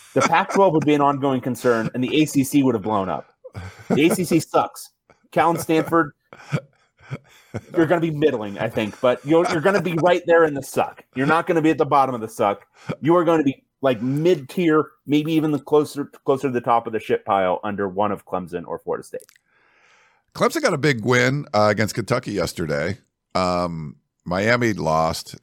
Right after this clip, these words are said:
Speaker 2: Uh, you remember, like, don't, I don't, you know, Jack Plummer a year ago threw for over four hundred yards against U S C. So, like, literally. So that's why, that's another reason we picked U S C. Like, well, we saw Jack Plummer against U S C last year,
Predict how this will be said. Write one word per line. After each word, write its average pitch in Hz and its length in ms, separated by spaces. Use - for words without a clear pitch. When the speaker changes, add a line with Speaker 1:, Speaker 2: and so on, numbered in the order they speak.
Speaker 2:
Uh, 90 220
you 156 180
remember, 180 360
like, 110 240
don't, - 320
I 123 80
don't, 160 200
you 131 80
know, 107 160
Jack - 320
Plummer 156 540
a 104 100
year 151 300
ago 117 300
threw 143 300
for 117 260
over 120 200
four 123 180
hundred 117 200
yards 98 240
against 80 260
U 78 140
S 69 80
C. - 240
So, 80 460
like, 101 300
literally. 113 680
So - 180
that's 120 200
why, 123 140
that's 117 220
another 135 240
reason 101 200
we 95 120
picked - 280
U 92 120
S - 80
C. 98 100
Like, 87 240
well, 101 140
we 123 80
saw 156 240
Jack 151 200
Plummer 139 220
against 107 240
U 110 100
S 107 100
C 107 100
last 104 360
year, 82 300